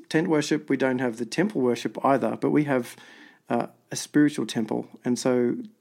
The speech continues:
th-, that's simply an illusion, but it, you can't squish it into the, the time around A D seventy. It just, uh, you know, doesn't make sense. So then you have three resurrections. You have Christ in the garden.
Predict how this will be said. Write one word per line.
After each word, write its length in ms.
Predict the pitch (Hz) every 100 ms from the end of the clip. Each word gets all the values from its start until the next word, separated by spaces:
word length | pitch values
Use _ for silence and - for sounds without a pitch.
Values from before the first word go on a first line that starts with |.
| _
th-, 160 | 135 131
that's 200 | 135 131
simply 400 | - 139 131 123
an 100 | 120
illusion, 440 | 117 123 120 113
but 120 | 117 139
it, 80 |
you 100 | 190
can't 240 | 160 170 151
squish 260 | - 135
it 80 | 131
into 260 | 120 113 120
the, 240 | 117 113 - - - - -
the 80 | 120
time 360 | - 120 117 117
around 300 | 120 117 117
A 120 | 117
D 140 | 117
seventy. 480 | 113 117 113 110 113
It 80 | 117
just, 340 | 120 - -
uh, 220 | 117 110 110
you 100 | 131
know, 60 | 117
doesn't 200 | 120 113
make 160 | 113
sense. 240 | - 123 -
So 180 | 131 120 - - -
then 160 | 170 185
you 80 |
have 120 | 160 151
three 200 | 151 139
resurrections. 600 | 135 127 120 - 117 117
You 80 |
have 120 | 120 117
Christ 340 | 139 135 -
in 60 | 123
the 80 |
garden. 420 | 120 127 131 131